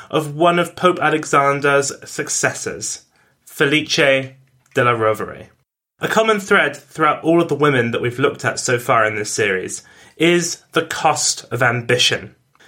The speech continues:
None of them have been wallflowers, people willing to coast through life and let others decide their destiny. To be a woman remembered in this period, you needed to have something about you.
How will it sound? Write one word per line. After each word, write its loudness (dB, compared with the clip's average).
None 4
of 0
them 4
have 0
been 2
wallflowers, 2
people 2
willing 4
to -4
coast -2
through 2
life 2
and 0
let 2
others 0
decide -2
their 0
destiny. -2
To -14
be 2
a 2
woman 2
remembered 2
in -4
this -2
period, 0
you -2
needed 2
to -12
have -4
something -4
about 0
you. -14